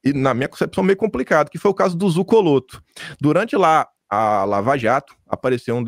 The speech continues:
advogado da Odebrecht, o Rodrigo Tacla Duran, ele denunciava que o Zucoloto, que é padrinho de casamento do Moro, ex-sócio da Rosângela, e ter oferecido, assim, cinco milhões de dólares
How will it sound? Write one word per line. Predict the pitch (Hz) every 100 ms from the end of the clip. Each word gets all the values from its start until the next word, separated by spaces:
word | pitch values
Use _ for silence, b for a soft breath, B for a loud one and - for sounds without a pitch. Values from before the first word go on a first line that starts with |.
| 123
advogado | 117 110 123 104 104 101
da | 101
Odebrecht, | 113 120 123 139
o | 127
Rodrigo | 120 117 139
Tacla | - - 101
Duran, | 127 151 123 156 _ _ _
ele | 156 190
denunciava | 214 226 - 226 160 160 185
que | 202 - 156
o | 165
Zucoloto, | 170 254 - 233 185 143 170
que | - 151
é |
padrinho | - 202 196 147 151 277
de | 339
casamento | 214 175 165 143 139
do | 135
Moro, | 156 110 127 - -
ex-sócio | 220 311 381 - 196 -
da | 143
Rosângela, | 139 175 139 123 127 151 170 B B -
e |
ter | 415 311
oferecido, | 247 240 226 220 208 202
assim, | -
cinco | 202 - 262 285 262
milhões | 240 196 185 220 - - - _ _
de | 147
dólares | 208 233 240 254 349 -